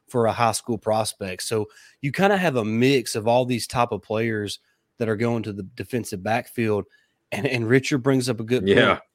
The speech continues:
Speaker 1: Des Ricks is still
Speaker 2: Golly.
Speaker 1: there. Jaleel Hurley is still
Speaker 2: Mm-hmm.
Speaker 1: there.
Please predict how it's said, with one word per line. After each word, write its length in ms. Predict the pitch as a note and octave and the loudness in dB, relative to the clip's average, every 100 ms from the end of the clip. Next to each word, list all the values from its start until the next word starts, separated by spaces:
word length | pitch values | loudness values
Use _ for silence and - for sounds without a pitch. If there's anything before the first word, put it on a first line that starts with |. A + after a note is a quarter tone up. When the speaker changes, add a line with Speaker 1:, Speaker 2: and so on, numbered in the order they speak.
| G2+ | -2
Speaker 1:
Des 340 | B2 C#3 A#2 | 2 2 0
Ricks 360 | A2+ C#3 C#3 - | 0 2 2 0
is 340 | - G3+ E2+ | -2 -2 -2
still 140 | D#2+ F2+ | 0 2
Speaker 2:
Golly. 160 | - | 2
Speaker 1:
there. 180 | A2+ G#2+ | 2 -2
Jaleel 500 | G2 C3 A2 C3 C#3 | 0 0 2 2 2
Hurley 500 | A#2 B2+ C#3+ B2 G#2 _ _ - | 2 0 2 0 -4 _ _ -10
is 120 | A2+ | -8
still 280 | - A#2+ A2+ | -4 -2 0
Speaker 2:
Mm-hmm. 100 | G#2+ | 0
Speaker 1:
there. 320 | G#2+ G2+ F#2 | -2 -2 -6